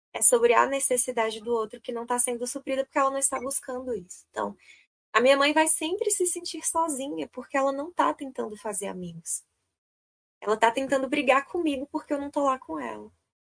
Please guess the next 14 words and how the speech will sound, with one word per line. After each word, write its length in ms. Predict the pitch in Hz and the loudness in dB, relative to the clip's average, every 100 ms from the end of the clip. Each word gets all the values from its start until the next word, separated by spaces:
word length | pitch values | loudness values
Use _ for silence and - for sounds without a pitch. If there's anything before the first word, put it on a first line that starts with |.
| _ - | _ -8
Então, 200 | 233 - - | -6 -4 2
é 100 | 233 247 | 8 10
esse 260 | 277 311 370 | 8 6 0
perfil 720 | 302 302 - - 262 277 359 | 0 -2 -4 -6 -2 -2 -2
que 120 | - 269 | -4 -4
aparece 640 | - 262 247 214 208 214 | 2 4 4 4 4 2
pra 200 | 233 214 | -4 -4
mim, 200 | 208 196 | -4 -4
assim, 260 | - 208 | -4 -4
de 100 | 190 196 | -8 -10
uma 100 | 202 | -10
forma 280 | 208 208 | -10 -6
mais 260 | 202 202 208 | -4 0 0
comum, 540 | - 269 254 196 185 | 0 -6 -6 -8 -8